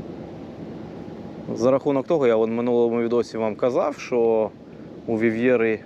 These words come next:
пелюсток менший. І за рахунок цього на великій глибині, на течії, їм працювати краще. Блін, але глибина...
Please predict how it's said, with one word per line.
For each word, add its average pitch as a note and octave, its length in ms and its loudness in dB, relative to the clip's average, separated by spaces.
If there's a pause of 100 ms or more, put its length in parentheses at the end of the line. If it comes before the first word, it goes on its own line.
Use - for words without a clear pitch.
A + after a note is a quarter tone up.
пелюсток B2 540 0
менший. F#2+ 560 -4 (1000)
І - 20 -4
за B2 140 2
рахунок C3+ 360 0
цього E3+ 340 2
на B2 280 0 (300)
великій B2 400 2
глибині, B2+ 340 0
на C3+ 120 -2
течії, C3+ 440 -2 (560)
їм B2+ 140 2
працювати A#2 480 0
краще. G2+ 480 -2
Блін, B2 200 2
але G#2+ 240 2
глибина... C3 500 2